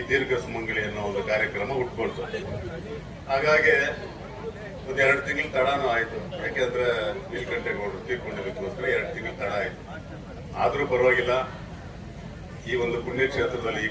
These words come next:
ಕಾರ್ಯಕ್ರಮಕ್ಕೆ ಚಾಲನೆಯನ್ನು ಕೊಟ್ಟಿದ್ದೀವಿ. ನಿಮ್ಮೆಲ್ಲರ ಆಶೀರ್ವಾದ ಮುಂದಿನ ದಿನಗಳಲ್ಲಿ ಆದಿನಾರಾಯಣ ಅವರಿಗೆ, ಅವರ ಕುಟುಂಬಕ್ಕೆ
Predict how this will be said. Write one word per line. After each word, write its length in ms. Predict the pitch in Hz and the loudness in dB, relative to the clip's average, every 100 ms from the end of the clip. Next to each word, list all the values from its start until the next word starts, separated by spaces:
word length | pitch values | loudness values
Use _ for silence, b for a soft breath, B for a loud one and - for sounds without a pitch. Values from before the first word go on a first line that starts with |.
| - | 0
ಕಾರ್ಯಕ್ರಮಕ್ಕೆ 560 | 117 - - 107 - - | 2 0 -2 -4 -4 -2
ಚಾಲನೆಯನ್ನು 480 | 110 - 104 101 95 92 | -2 -2 -4 -4 -6 -6
ಕೊಟ್ಟಿದ್ದೀವಿ. 420 | - 98 98 101 - - - - - - - - - - | -6 -6 -6 -8 -8 -10 -10 -10 -10 -10 -10 -10 -8 -4
ನಿಮ್ಮೆಲ್ಲರ 520 | 120 143 156 156 151 131 | 0 2 4 6 8 8
ಆಶೀರ್ವಾದ 460 | 131 147 135 123 127 127 123 - - - - - | 8 4 2 4 6 6 4 -6 -10 -10 -10 -6
ಮುಂದಿನ 240 | 120 135 131 123 | -4 -2 -2 0
ದಿನಗಳಲ್ಲಿ 380 | 120 117 113 110 | 0 0 2 4
ಆದಿನಾರಾಯಣ 440 | 98 98 - - 107 | 4 4 2 2 0
ಅವರಿಗೆ, 260 | 107 107 117 107 | -2 -2 0 0
ಅವರ 120 | 104 98 - | -2 -4 -6
ಕುಟುಂಬಕ್ಕೆ 420 | - 110 92 | -8 -8 -4